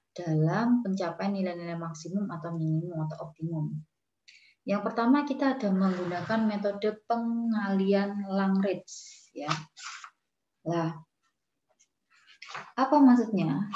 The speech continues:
Metode kalkulus yang umum digunakan sebenarnya untuk menentukan nilai-nilai maksimum atau minimum dari suatu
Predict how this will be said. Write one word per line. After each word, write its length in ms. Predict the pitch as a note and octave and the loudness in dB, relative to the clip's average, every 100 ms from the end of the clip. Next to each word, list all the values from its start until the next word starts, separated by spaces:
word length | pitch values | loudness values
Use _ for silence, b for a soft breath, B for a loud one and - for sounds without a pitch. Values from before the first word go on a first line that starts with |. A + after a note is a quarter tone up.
| - - - _ _ _ b - | -12 -18 -20 _ _ _ b 2
Metode 320 | B3 B3+ C4+ | 4 6 6
kalkulus 480 | C#4+ C4+ C4+ D4 D4 | 8 6 6 2 6
yang 160 | B3+ B3 | 6 10
umum 320 | B3 C4+ G#3+ | 10 10 8
digunakan 640 | F#3+ F#3 F3 D#3+ D#3 D#3 D#3 | 2 0 0 0 0 2 2
sebenarnya 400 | D#3 D#3 D#3+ E3 | 2 -2 -2 -4
untuk 160 | F#3+ F#3+ | -2 -2
menentukan 400 | F#3 - - G3+ | -2 -4 -4 0
nilai-nilai 400 | F#3+ F3+ F3 E3+ | 0 0 -4 -6
maksimum 480 | E3+ - F#3+ F#3+ | -8 -4 0 0
atau 160 | F3+ - | -2 -6
minimum 320 | - E3 G3 | -16 -6 -4
dari 160 | G3+ D#3 | -2 -2
suatu 240 | D#3 - | -4 -10